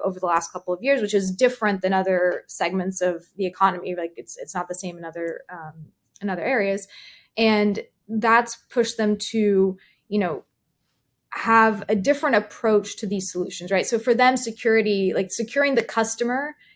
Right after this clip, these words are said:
has been a huge push, right? So if you wanna make a transaction online in Europe, you can't just put your credit card number and your transaction is done. You're gonna get a push notification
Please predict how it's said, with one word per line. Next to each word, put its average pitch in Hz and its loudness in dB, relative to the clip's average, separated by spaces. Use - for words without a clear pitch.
has 190 2
been 214 6
a 196 2
huge 240 -2
push, 254 -2
right? 226 2
So 208 4
if 196 -2
you 220 2
wanna 220 4
make 208 4
a 202 0
transaction 196 0
online 208 2
in 202 -2
Europe, 240 4
you 240 0
can't 294 0
just 302 -4
put 240 0
your 220 4
credit 208 0
card 190 2
number 185 2
and 196 0
your 214 0
transaction 190 0
is 175 -8
done. - -6
You're 196 -2
gonna 240 4
get 220 4
a 208 4
push 262 0
notification 202 -2